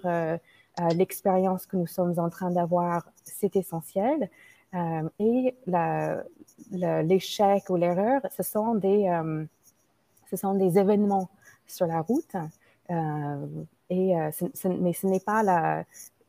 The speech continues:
ce n'est pas la chose qui définit, euh, la valeur, euh, du chemin. Et, euh, et je trouve la, la pleine conscience vraiment intéressante pour, euh, pour les organisations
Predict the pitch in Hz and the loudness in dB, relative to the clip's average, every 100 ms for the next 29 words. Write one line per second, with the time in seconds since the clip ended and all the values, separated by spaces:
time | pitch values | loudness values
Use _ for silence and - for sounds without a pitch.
0 | - - - 196 185 220 190 - 226 220 | -20 -14 -8 -4 0 2 2 4 2 2
1 | 196 170 190 - 190 190 202 190 175 160 | 0 4 2 2 0 2 2 2 0 0
2 | 156 156 156 160 156 170 175 160 156 151 | -2 0 2 4 4 4 2 0 -2 -4
3 | 151 165 151 160 _ - - _ _ 190 | -6 -6 -8 -10 _ -20 -20 _ _ -2
4 | 185 170 160 160 156 - 202 180 - 247 | 0 2 0 -2 -4 -2 -2 -2 0 -2
5 | - 190 196 170 165 180 - 202 - 190 | -2 0 2 2 2 0 0 -4 -2 -4
6 | 202 185 - - 185 175 233 254 247 220 | -4 -6 -8 -10 -6 0 4 6 4 2
7 | 220 190 185 - 185 175 - - 175 170 | 2 2 2 -2 -4 -6 -12 -6 -4 -2
8 | 160 160 156 151 147 151 156 - _ - | -2 0 0 -2 -2 -4 -8 -14 _ -2
9 | 170 160 156 156 160 165 165 156 147 - | -2 -2 -2 0 2 2 0 0 -2 -2
10 | 254 320 | 0 0